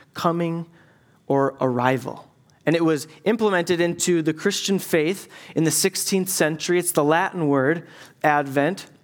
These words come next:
And what Advent is, is it represents a reminder. As we wait for Christmas Day and to celebrate Jesus' birth, it reminds us as Christians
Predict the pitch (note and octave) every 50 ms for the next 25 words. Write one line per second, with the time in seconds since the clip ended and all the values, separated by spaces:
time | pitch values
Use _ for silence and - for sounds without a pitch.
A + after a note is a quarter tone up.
0 | _ _ _ _ _ _ _ _ - - - - D#3 D#3 D#3+ D#3 D#3+ F3 G#3+ A#3
1 | - - - - - - - - F3 F3+ F#3+ F#3 F3 E3+ F#3+ G3 F#3 D#3 - -
2 | - - - D3+ E3 D#3 C3+ B2+ B2 - - D3+ C#3+ D#3 D3+ - C#3 C#3+ D#3 D#3+
3 | D#3+ - F#3 E3 D3+ E3 D#3 D#3 D3+ - - - C#3+ C3 C3 C3 B2 B2+ B2+ C3
4 | C3+ C3+ C3 B2 A#2+ A#2+ - - C#3 C#3+ B2 B2+ B2+ D3 E3 F3 F3 D#3 C3+ B2+
5 | C3+ C3 C#3 F3+ B3 A#3 - - - - - _ _ _ _ _ _ _ _ _
6 | _ _ _ _ _ _ - - D#3 D3+ - - E3+ D#3+ - - D#3 D3 C3+ -
7 | - C3 C3+ C3+ B2 B2 C3 D#3 E3 D3+ C3+ - C#3 B2+ - - - B2+ B2+ C3
8 | B2+ B2 C3 B2+ A#2+ - - C#3 C3 B2 A#2+ B2+ A#2+ - - B2 A#2+ - - C3
9 | B2+ C#3+ D#3 D3+ - C3+ - C#3+ C3 C3 C3+ C3 C3 C#3 D#3+ E3+ D#3 D#3 D3 -
10 | - - - - - - - C#3 C3 - - - F3+ F#3 F#3+ G3+ F#3+ -